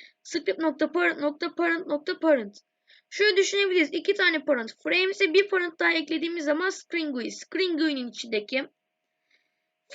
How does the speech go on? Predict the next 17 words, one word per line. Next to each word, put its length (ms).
iki 360
nokta 320
size. 560
O 200
da 140
böyle 280
böyle 220
azalsın. 600
O 240
da 300
ondan 360
önce 500
şey 280
çalsın 460
ve 120
kapansın. 680
Buraya 540